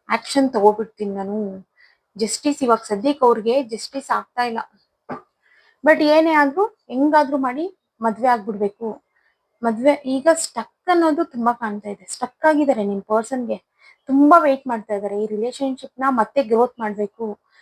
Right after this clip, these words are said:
But ಅವ್ರಿಬ್ರು ಮಧ್ಯದಲ್ಲಿ ಜಗಳ ಆಗಿ ಈಗ ಸಪರೇಷನ್ ಇರ-, ಸಪರೇಷನ್ ಅಲ್ಲಿ ಇರೋದಂತೂ ಕನ್ಫರ್ಮ್ ಆಗಿದೆ. ರೆಸೊನೇಟ್ ಆದ್ರೆ ಮಾತ್ರ ತಗೊಳ್ಳಿ, ಇಲ್ಲಾಂದ್ರೆ ಬಿಟ್ಬಿಡಿ.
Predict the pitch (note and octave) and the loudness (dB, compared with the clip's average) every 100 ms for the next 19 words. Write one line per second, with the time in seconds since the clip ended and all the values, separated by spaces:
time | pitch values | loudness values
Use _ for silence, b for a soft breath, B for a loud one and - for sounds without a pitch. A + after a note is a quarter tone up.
0 | b _ C#4+ D4 C#4 C4+ A3+ E4 E4 C#4+ | b _ 6 8 8 6 -2 0 2 0
1 | D4+ D4+ A3+ G3+ C4 C#4 B3+ C4+ C4 B3+ | 0 -2 0 0 4 4 2 -6 -6 -6
2 | A3 - B3+ C#4 B3+ A#3+ A#3 - _ A#3 | -8 -8 -6 -6 -4 -4 -6 -8 _ -8
3 | - C4+ C4+ C4+ C4 C4 A#3 B3 A#3 A3+ | 2 0 2 0 2 2 0 0 -2 -6
4 | A3+ F#4 - A3 - A#3+ A3 G3+ G3+ D4 | -4 -4 -2 -8 -2 -2 0 -2 -4 -6
5 | G4+ _ b b b b b _ _ _ | -12 _ b b b b b _ _ _
6 | _ _ _ _ _ _ _ _ - _ | _ _ _ _ _ _ _ _ -20 _
7 | _ _ _ _ _ _ A3 C4+ A#3+ D#4+ | _ _ _ _ _ _ 6 6 6 2
8 | E4+ D4 C#4 C#4 C4 C4 C4+ A#3+ B3 C4 | 2 2 2 0 0 -2 -6 -4 -2 -4
9 | A#3+ A3+ A3+ A3 F#3+ - - G#3 | -2 -2 -2 -4 -6 -8 -12 -8